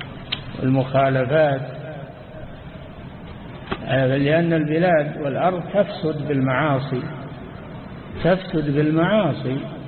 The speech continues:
والكفر والمخالفات، وتصلح بعبادة الله.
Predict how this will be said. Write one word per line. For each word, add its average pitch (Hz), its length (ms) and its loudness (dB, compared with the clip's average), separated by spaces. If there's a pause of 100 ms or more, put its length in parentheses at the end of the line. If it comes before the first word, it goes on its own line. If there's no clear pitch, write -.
(280)
والكفر 147 680 2
والمخالفات، 139 880 2 (1400)
وتصلح 165 800 2 (640)
بعبادة 156 720 2
الله. 180 360 2